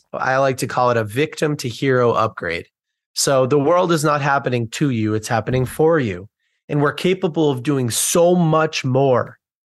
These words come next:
than we're currently doing. Most of us are living under our potential. Some of that feeling started to cement itself,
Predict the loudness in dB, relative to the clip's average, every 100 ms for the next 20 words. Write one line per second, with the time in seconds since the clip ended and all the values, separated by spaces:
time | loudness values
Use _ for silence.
0 | _ _ _ -4 0 0 0 0 0 0
1 | 0 -2 0 0 -2 -2 0 0 0 0
2 | 0 -2 0 0 0 -4 -6 -6 -6 -8
3 | -8 -10 _ _ -20 -20 -10 -4 0 2
4 | 2 0 -2 -4 0 4 4 2 2 -2
5 | -2 0 2 2 0 0 0 0 -2 -2
6 | -2 0 -2 -4 -4 -2 0 0 -2 -18